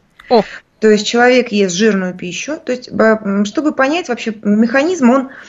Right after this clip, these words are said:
Speaker 2: а, достаточно простой. Есть желчный пузырь. Это мышечный орган, в который скапливается желчь. Есть, э, м,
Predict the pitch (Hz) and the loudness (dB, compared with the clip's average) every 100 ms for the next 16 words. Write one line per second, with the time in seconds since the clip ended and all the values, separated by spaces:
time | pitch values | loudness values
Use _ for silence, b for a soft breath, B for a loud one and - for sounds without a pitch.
0 | B B - 208 214 208 202 202 196 185 | B B -2 2 4 4 2 2 0 0
1 | 226 320 - 240 233 226 - 165 170 349 | 0 -2 -4 -4 -4 -6 -8 -10 -2 -2
2 | 302 262 - 208 202 160 196 254 320 294 | 0 -2 -2 -6 -6 -6 -4 -2 -2 -2
3 | - 311 370 311 294 - 208 262 254 226 | -2 0 0 -2 -2 -2 0 0 0 -2
4 | 220 202 185 185 170 156 151 - - B | 0 0 -2 -6 -8 -8 -8 -12 -18 B
5 | B B B B 214 214 320 320 - - | B B B B 0 4 4 2 -8 0
6 | 214 220 214 214 - 196 202 202 190 180 | 2 4 4 0 -2 0 2 2 0 -4
7 | 170 85 | -8 -12